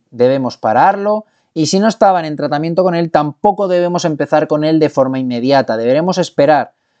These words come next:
porque al final este tipo de fármacos lo que puede hacer es, por decirlo de alguna manera, aumentar el riesgo de que vuelva a haber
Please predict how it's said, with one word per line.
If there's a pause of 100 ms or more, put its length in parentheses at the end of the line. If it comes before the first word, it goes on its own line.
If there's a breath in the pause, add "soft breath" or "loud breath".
porque
al
final
este
tipo
de
fármacos
lo
que
puede
hacer
es, (360)
por
decirlo
de
alguna
manera, (180)
aumentar
el
riesgo
de
que
vuelva
a
haber